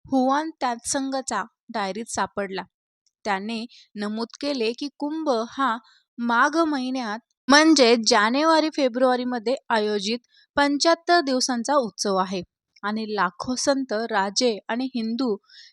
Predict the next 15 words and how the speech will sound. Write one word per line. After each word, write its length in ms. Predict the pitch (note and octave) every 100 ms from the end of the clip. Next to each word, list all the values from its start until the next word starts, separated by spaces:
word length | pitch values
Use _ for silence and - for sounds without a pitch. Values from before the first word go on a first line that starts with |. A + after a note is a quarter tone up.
| -
यात्रेकरू 680 | C4 B3 D4+ D#4+ D#4+ C4 C4+ B3
हजेरी 380 | F#3+ G3+ G3
लावतात. 300 | G3+ F#3+ F#3+ F3+ - _ _ _ _ -
कुंभमेळ्यात 720 | A3+ G3+ G3+ A3 A3+ G3 G3+ - -
अनेक 260 | A#3+ C#4+ C#4+
विधी 260 | A#3 G#3+ A3
असतात. 320 | G3+ - G3+ - _ _ _ _ _ -
पवित्र 480 | D#4 E4+ F4 D#4 E4
स्नान 460 | - C4+ A3 F#3+ G3+
हा 100 | C4
कुंभांचा 680 | C4+ B3+ A3+ A3+ B3+ A#3+ G#3 A#3
सर्वात 460 | - C4+ C#4 D#4+ D4
महत्त्वाचा 520 | B3+ A3 G3 G3 C4+
विधी 360 | C4 G#3+ F#3+ G3+
आहे. 260 | F#3 F3+